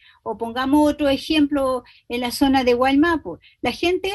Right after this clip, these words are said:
reconoce el territorio y las propiedades que tiene ese territorio, y ese territorio determina, de alguna manera incide en el artefacto que se produce.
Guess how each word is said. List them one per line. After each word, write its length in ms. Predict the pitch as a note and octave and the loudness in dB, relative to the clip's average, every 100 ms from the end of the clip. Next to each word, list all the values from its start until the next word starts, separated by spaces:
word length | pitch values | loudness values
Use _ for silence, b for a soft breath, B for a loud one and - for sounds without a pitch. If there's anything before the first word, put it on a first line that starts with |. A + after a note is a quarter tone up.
| - | -8
reconoce 600 | A#3 C4 C#4 C#4+ D#4 E4+ | -2 0 4 6 6 4
el 120 | D#4+ | -2
territorio 540 | D4 C#4+ C#4 D4 D#4 D#4 | 0 0 0 0 0 2
y 20 | |
las 160 | C#4+ | 0
propiedades 500 | - A#3+ A#3 A3 C#4 | -2 -8 -6 -2 0
que 80 | D4 | 0
tiene 380 | C#4+ D4+ D4 D4 | 0 2 4 2
ese 240 | D4 - | 0 -4
territorio, 880 | C#4+ C#4 C#4 C4+ B3 _ D#4 E4 E4+ | -4 -2 -2 -4 -6 _ -2 0 0
y 120 | D4+ | 0
ese 220 | D4+ D4+ E4 | -2 -2 -6
territorio 520 | E4+ D#4+ D4 E4+ E4+ | -2 -2 -2 -2 -2
determina, 680 | D4 B3+ A#3+ C4+ D4 E4+ D#4+ b b _ | -2 -2 -2 2 2 2 -2 b b _
de 100 | - | -2
alguna 340 | A#3+ A#3+ D#4 E4 | 0 4 4 4
manera 360 | D#4+ D4+ D#4 | 4 4 2
incide 880 | D#4 C#4 B3+ - E4 F4+ D#4+ D#4 E4 | 2 2 0 -4 -2 -2 0 -4 -6
en 160 | - B3 | -4 -2
el 140 | A#3+ | 0
artefacto 640 | A#3 A3 A#3 - C#4 - B3 | -2 -2 -4 0 0 0 -6
que 80 | B3+ | -4
se 160 | - | -6
produce. 580 | A3+ A3 G#3 F#3+ - - | -4 0 2 0 -4 -12